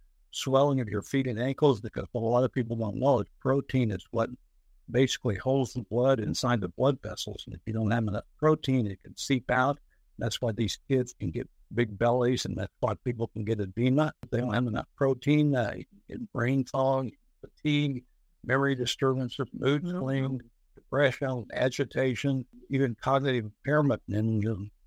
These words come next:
Speaker 1: later years. I mean, the list just goes on and on and on. And protein impacts all of these conditions.
Speaker 2: It absolutely does. We talked a little bit about muscle loss, and there's truly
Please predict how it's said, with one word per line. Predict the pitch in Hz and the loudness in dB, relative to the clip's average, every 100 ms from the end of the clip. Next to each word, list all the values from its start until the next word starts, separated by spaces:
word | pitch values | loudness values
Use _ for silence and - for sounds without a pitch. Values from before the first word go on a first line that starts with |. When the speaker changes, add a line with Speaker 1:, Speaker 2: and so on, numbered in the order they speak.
| - | -6
Speaker 1:
later | 117 120 131 107 | 2 2 4 2
years. | 127 143 - - | 2 2 -2 -4
I | |
mean, | 110 110 | -2 -2
the | |
list | 107 131 - | 2 0 0
just | - - | -4 -4
goes | 117 110 - | -6 -8 -2
on | 123 139 123 | 0 2 0
and | 110 | 0
on | 131 131 120 | 0 0 -2
and | |
on. | - 151 143 202 - _ _ - | 0 0 2 -2 -4 _ _ -10
And | 117 - | -8 0
protein | 139 135 - 123 120 | 2 4 2 0 2
impacts | 143 - 135 120 - - | 0 2 0 0 -4 -4
all | 135 175 143 - | 2 2 2 -4
of | 107 | -10
these | 120 117 | -8 -8
conditions. | - - 170 165 - - - _ _ _ - | -8 0 2 0 -4 -20 -20 _ _ _ -6
Speaker 2:
It | 156 - | -4 0
absolutely | 170 - 180 175 156 | -2 0 0 0 -2
does. | 147 165 139 | -2 0 0
We | 160 | -4
talked | 156 240 277 | 0 2 2
a | 196 | 2
little | 175 160 | 0 0
bit | 160 | 0
about | 151 139 | 0 0
muscle | 151 180 190 151 | 2 0 0 -4
loss, | 135 131 - | -4 -4 -4
and | 160 | -2
there's | 160 156 _ _ _ - | -2 -4 _ _ _ -4
truly | 262 262 190 156 | 0 2 0 -2